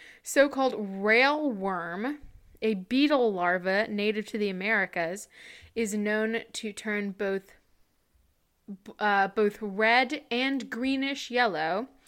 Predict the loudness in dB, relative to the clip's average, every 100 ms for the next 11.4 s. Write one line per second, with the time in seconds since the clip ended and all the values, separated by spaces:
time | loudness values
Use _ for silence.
0 | -20 -20 -20 -20 -20 _ -2 6 6 6
1 | 0 -2 -2 2 4 4 2 0 -4 -2
2 | 0 -2 -4 -6 0 0 0 -4 -4 -4
3 | -8 -8 -8 -8 -6 -2 0 2 0 -2
4 | -4 -6 -4 0 2 0 -4 -20 _ -20
5 | _ _ _ _ _ _ _ _ -10 -6
6 | -6 -8 -2 0 0 -2 _ _ -20 -20
7 | -20 -20 -20 -20 _ -6 4 10 10 10
8 | 6 0 -4 -6 2 4 4 2 0 -2
9 | 2 4 4 2 2 4 2 2 0 0
10 | -2 0 0 4 4 4 0 -8 -6 0
11 | 2 2 0 -2